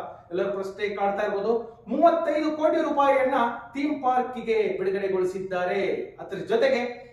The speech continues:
ಇಲ್ಲಿ ವಿಶೇಷ ಏನಂದ್ರೆ, ಕಿತ್ತೂರು ಕೋಟೆಯಲ್ಲೇ ಆಗ್ತಾ ಇದೆ. ಎಲ್ಲಿ ಆಗ್ತಾ ಇದೆ ಕಿತ್ತೂರು ಕೋಟೆಯಲ್ಲಿ, ಎಲ್ಲಿದೆ ಜಾಗ ಅಂತ ಪ್ರಶ್ನೆ ಮಾಡ್ಬೋದು. ಅದಕ್ಕೆ, ಆ, ಈಗಾಗಲೇ ನೀವೆಲ್ಲ ನೋಡಿರ್ತೀರಾ, ಕಿತ್ತೂರು ಕೋಟೆಯ ಅರಮನೆಯ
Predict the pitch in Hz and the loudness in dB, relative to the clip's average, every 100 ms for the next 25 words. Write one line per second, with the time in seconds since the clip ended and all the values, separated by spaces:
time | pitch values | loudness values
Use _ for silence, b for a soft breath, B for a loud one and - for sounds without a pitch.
0 | - 196 196 185 180 277 277 262 220 240 | -12 0 2 2 2 2 2 2 4 4
1 | 262 262 277 226 - - 233 247 269 254 | 4 2 2 2 0 -8 -10 -6 -6 2
2 | 294 311 311 285 285 277 277 - - - | 4 4 6 6 4 2 0 0 -4 -4
3 | - - - _ 233 294 320 294 - 262 | -10 -18 -20 _ -2 2 4 2 2 2
4 | 247 240 - 233 226 220 220 208 196 190 | 2 -2 -4 -2 0 0 0 -2 -2 0
5 | 247 233 220 190 190 185 185 185 - 180 | 0 2 2 2 0 0 0 -2 -8 -10
6 | 185 180 175 175 180 226 - - - 202 | -8 -6 -4 -4 -6 -6 -10 -20 -12 -4
7 | 240 240 247 - - - 190 196 196 196 | -2 -2 -2 -4 -12 -6 0 2 2 2
8 | 277 269 262 247 233 240 220 220 220 226 | 2 4 2 2 4 2 2 2 0 0
9 | 226 226 220 - - 226 226 220 226 226 | 0 2 0 -8 -6 -4 -4 0 2 2
10 | 220 214 190 247 240 220 | 2 0 -2 -2 0 0